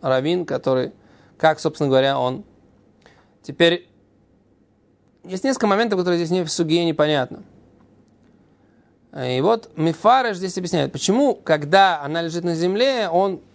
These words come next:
как бы обращается к материальной составляющей, к гвилин, они называют это гвилин, имеется в виду, гвилин — это либо рукоятки, гвилин — либо это <clears throat>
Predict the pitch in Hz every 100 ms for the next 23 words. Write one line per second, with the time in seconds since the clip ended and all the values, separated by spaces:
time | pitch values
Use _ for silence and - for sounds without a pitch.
0 | _ 147 139 135 131 143 - 196 185 165
1 | 151 165 156 170 180 165 143 127 - 143
2 | 160 143 - 135 143 160 147 165 202 214
3 | 131 123 131 135 156 165 151 156 220 196
4 | 160 170 165 165 180 196 175 - _ _
5 | _ 151 202 185 160 156 156 160 160 180
6 | 220 240 - 160 - 170 151 196 196 170
7 | 160 151 139 147 143 _ - 185 151 131